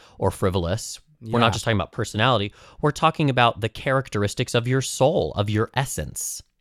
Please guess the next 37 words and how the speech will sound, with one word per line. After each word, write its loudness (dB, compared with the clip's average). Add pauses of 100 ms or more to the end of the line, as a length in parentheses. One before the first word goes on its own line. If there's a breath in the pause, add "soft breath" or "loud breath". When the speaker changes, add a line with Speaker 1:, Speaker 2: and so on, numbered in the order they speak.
(220)
Speaker 2:
Exactly. 0
And -2
I 0
think -4
that -10
that's, -4
you 4
know, 2 (240)
um, 0
something -4
that -6 (260 soft breath)
gets 2
lost 4
a -2
little 0
bit 0
in -4
the -2
translation, -4
um, 2
of -2
just -2
horoscopes -2
in -2
general. -2 (360 soft breath)
Um, 0
though 6
I 6
do 2
think -2
now 2
the 0
world 0
that -2
we -6
live -4
in, -6